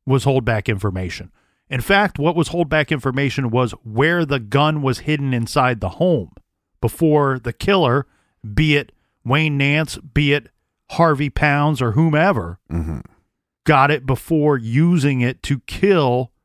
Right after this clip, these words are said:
Speaker 1: Donna Pounds. This is very interesting because what this does, I think, really has to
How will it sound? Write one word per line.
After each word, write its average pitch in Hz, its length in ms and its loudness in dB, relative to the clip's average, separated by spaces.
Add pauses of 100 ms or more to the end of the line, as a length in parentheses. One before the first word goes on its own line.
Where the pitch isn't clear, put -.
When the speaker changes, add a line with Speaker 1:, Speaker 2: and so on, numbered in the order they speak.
(180)
Speaker 1:
Donna 131 280 2
Pounds. - 680 -4 (1080)
This 175 480 0 (140)
is 165 320 0
very 170 640 0
interesting 135 720 0
because 123 340 0
what 123 320 0
this 185 260 0
does, 131 560 2
I 120 220 0
think, 139 340 -4
really 156 760 0
has 156 540 -2
to 147 520 2